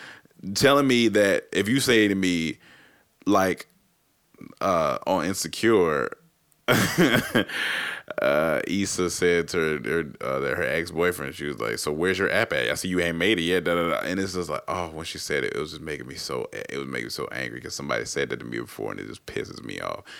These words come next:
That's the best way to piss me off, is to doubt my dreams. Don't ever in your life say anything to me like that because it's gonna set me on fire. But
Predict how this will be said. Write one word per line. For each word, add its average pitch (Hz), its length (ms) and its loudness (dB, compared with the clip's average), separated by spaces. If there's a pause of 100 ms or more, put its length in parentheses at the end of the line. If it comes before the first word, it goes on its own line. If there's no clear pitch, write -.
That's - 160 -2
the 78 80 -4
best 80 300 2
way 78 120 4
to 69 60 -2
piss 71 260 -4
me 64 160 -8
off, 60 200 -2
is 55 100 -8
to 57 60 -6
doubt 60 280 -2
my 58 140 -4
dreams. 58 340 -8
Don't 71 300 -8
ever 82 320 -2
in 71 240 -4
your 73 180 -4
life 69 420 -4
say 71 280 0
anything 71 440 -6
to 65 60 -8
me 64 160 -8
like 57 240 -6
that 57 180 -4
because 65 260 -4
it's 69 100 -10
gonna 60 160 -8
set 60 240 -2
me 57 140 -6
on 52 160 -8
fire. 50 420 -6 (540)
But 156 400 4